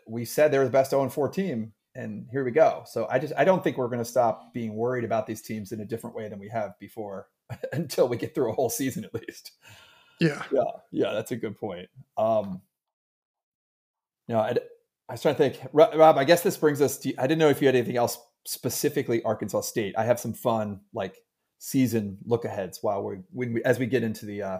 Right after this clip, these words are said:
Speaker 1: pie in the sky portion of the show.
Speaker 2: No, let's move on. I'm not,
Speaker 1: Let's
Speaker 2: I mean,
Speaker 1: go
Speaker 2: I
Speaker 1: on to the
Speaker 2: watched, I
Speaker 1: dreaming.
Speaker 2: watched a quarter of the game. I'm not gonna <laughs> pretend, pretend to be an expert on the,
Speaker 1: Okay.
Speaker 2: on the Red Wolves.
Speaker 1: So we got a question, and I, I don't know how, I'm interested in your answer 'cause I know what mine will be, Rob. But at Hall Jones asked us,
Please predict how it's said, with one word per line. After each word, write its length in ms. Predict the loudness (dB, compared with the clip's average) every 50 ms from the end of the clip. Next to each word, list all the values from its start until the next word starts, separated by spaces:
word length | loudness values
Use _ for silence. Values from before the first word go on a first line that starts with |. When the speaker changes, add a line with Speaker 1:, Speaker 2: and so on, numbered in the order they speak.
| -4 -2
Speaker 1:
pie 200 | -2 -2 -2 -2
in 60 | -6
the 60 | -8
sky 300 | -10 -10 -8 -6 -6 -6
portion 360 | -6 -6 -8 -8 -8 -8 -12 -14
of 80 | -14
the 60 | -14
show. 300 | -10 -8 -8 -6 -6 -8 -10 _ _ _ _ _ _ _ _ 4
Speaker 2:
No, 180 | 6 8 8 8
let's 200 | 8 6 6 4
move 140 | 4 4 6
on. 160 | 4 4 4
I'm 100 | 2 2
not, 160 | 2 4 6 6
Speaker 1:
Let's 120 | 6 8
Speaker 2:
I 20 | 8
mean, 60 | 10
Speaker 1:
go 80 | 10 10
Speaker 2:
I 60 | 10
Speaker 1:
on 60 | 8
to 60 | 8 6
the 60 | 6
Speaker 2:
watched, 200 | 6 4 4 6
I 80 | 6 8
Speaker 1:
dreaming. 180 | 8 8 8
Speaker 2:
watched 220 | 8 8 6 6 2
a 60 | 0
quarter 400 | 0 6 8 8 10 10 10 8
of 100 | 8 6
the 60 | 4
game. 220 | 2 2 4 4 2
I'm 80 | 0 0
not 140 | -2 -2 -2
gonna 100 | -4 -8
<laughs> 80 | -8
pretend, 360 | -6 4 4 6 6 4 2 -2
pretend 360 | -4 -4 -2 2 2 2 4
to 60 | 4
be 100 | 4 4
an 60 | 4
expert 300 | 2 0 -2 -4 -4 -4
on 120 | -2 -2 -2
the, 140 | -4 -6 -6 -12 -20 -20 -20 0 6
Speaker 1:
Okay. 340 | 8 8 8 8 4 2 0 -4 -8 _ 0
Speaker 2:
on 100 | 2 4
the 80 | 6 8
Red 200 | 8 8 8 6
Wolves. 480 | 4 2 2 0 0 -2 -4 -4 -4 _ _ _ _ _
Speaker 1:
So 160 | 4 6 8 8
we 80 | 10 10
got 160 | 10 10 10
a 40 | 8
question, 520 | 8 8 6 6 6 4 2 0 0 0 -2
and 140 | -2 0 4
I, 180 | 4 4 4 2 -2 -10 -14 -10 -4 0
I 60 | 0
don't 120 | 2 4
know 100 | 4 4 6
how, 200 | 6 4 4 6
I'm 180 | 6 4 4 4 2
interested 400 | -2 -2 -2 -2 -4 -2 -2 0
in 120 | 0 0 2
your 200 | 2 2 0 0
answer 260 | -4 -6 -6 -8 -6
'cause 140 | -2 0 2
I 60 | 2
know 120 | 2 2 0
what 120 | 0 -2
mine 240 | -4 -4 -2 -2 -4
will 80 | -6 -8
be, 160 | -10 -10 -10
Rob. 260 | -10 -10 -10 -10 -12 -6 _ 0
But 160 | 0 2 4 6
at 180 | 8 8 8
Hall 280 | 8 6 6 6 6 6
Jones 400 | 4 4 2 4 2 0 -2 -2
asked 320 | 0 0 0 0 0 0 -2
us, 200 | -2 -2 -2